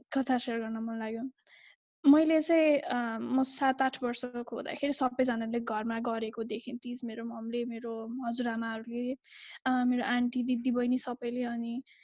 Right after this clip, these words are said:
अनि मलाई एकदम इन्ट्रेस्टिङ लाग्यो होइन। अनि म गर्छु, म गर्छु भनेपछि झन् सबैजनाले फुर्काइदिए, "अँ, ल गर, गर, एकदम राम्रो हस्बेन्ड पाउँछ भोलि पर्सि" भनेर, भनेर फुर्काइदिए। म दङ्ग परेर I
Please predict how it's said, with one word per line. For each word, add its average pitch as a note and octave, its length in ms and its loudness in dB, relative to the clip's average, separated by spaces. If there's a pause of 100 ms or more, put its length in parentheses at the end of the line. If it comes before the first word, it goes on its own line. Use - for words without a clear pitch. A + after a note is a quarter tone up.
(680)
अनि C#4 160 10
मलाई D4 160 10
एकदम E4+ 200 8
इन्ट्रेस्टिङ C4 520 4
लाग्यो A#3 240 0
होइन। D#4+ 280 0 (220)
अनि B3+ 520 6 (480)
म C#4 180 10
गर्छु, C#4 420 4
म C4 140 6
गर्छु B3 360 2
भनेपछि B3 360 -4
झन् C4+ 280 0
सबैजनाले C4 500 4
फुर्काइदिए, B3 540 4
"अँ, B3 220 2
ल B3 120 0
गर, A#3+ 260 -2
गर, A#3+ 220 0
एकदम B3+ 400 2
राम्रो A#3+ 280 2
हस्बेन्ड A#3 360 0
पाउँछ A#3+ 300 -2
भोलि A#3 220 2
पर्सि" C4+ 400 6
भनेर, C4 300 6 (640)
भनेर B3+ 320 8
फुर्काइदिए। C#4 460 6
म E4 140 8
दङ्ग D4 260 6
परेर C#4+ 340 6
I C#4 180 6